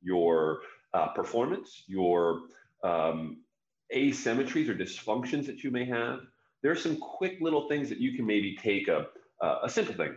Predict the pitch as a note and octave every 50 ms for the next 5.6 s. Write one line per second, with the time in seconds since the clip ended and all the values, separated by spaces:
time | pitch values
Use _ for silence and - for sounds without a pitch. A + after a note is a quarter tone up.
0 | - - G#2+ A2 - - - B2 A#2+ B2 - - - - - _ _ _ _ -
1 | A2+ A2 A2+ A#2+ A#2+ A#2+ A#2+ A#2+ G#2+ A#2+ A2+ A#2 A#2 - A#2 A#2 A2+ A2+ A2+ A2
2 | G#2+ A2 A#2+ D3+ D#3+ C#3+ C3 A#2+ C3 A#2 A2 A2 C3 E3 F3 D#3 - - C3 B2
3 | A2 - - A2+ A2+ G#2+ A2 G#2 G#2+ G#2 G2+ G2 F#2+ F#2+ - - - A2+ G#2+ A2
4 | G#2+ - - - - - A#2+ B2 - - A#2+ A2+ A2 G#2 G2+ G2 G#2 B2 E3 G3
5 | - - - - - E2+ D2+ C#2+ C#2 - - -